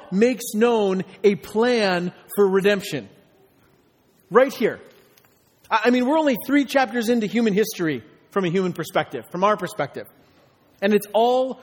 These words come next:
gone wrong. I mean, just look at the difference here. And I'm including the table of contents and this little hard page at the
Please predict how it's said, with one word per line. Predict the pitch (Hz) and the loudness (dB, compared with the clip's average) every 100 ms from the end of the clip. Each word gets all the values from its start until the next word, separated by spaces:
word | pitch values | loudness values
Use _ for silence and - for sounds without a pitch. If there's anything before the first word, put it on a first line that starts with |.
| - | -4
gone | 170 220 220 208 175 | -2 0 0 -2 -2
wrong. | 208 208 160 147 | 0 0 0 -2
I | |
mean, | 196 220 | -2 -2
just | 220 269 | -4 -4
look | 269 | -2
at | |
the | 247 | -4
difference | 202 240 240 208 | -2 -2 -2 -2
here. | 202 | -2
And | 196 | 0
I'm | 220 | -2
including | 220 254 254 233 | -4 -4 -2 0
the | 202 | 0
table | 208 226 233 | 0 0 -2
of | 220 | -2
contents | 208 202 196 160 147 - - _ _ _ _ _ - - | -6 -6 -6 -8 -8 -12 -18 _ _ _ _ _ -20 -4
and | 185 | 0
this | 202 196 | 0 2
little | 226 208 | 0 0
hard | 180 240 190 | 0 0 0
page | 208 190 | 0 0
at | |
the | 170 | -2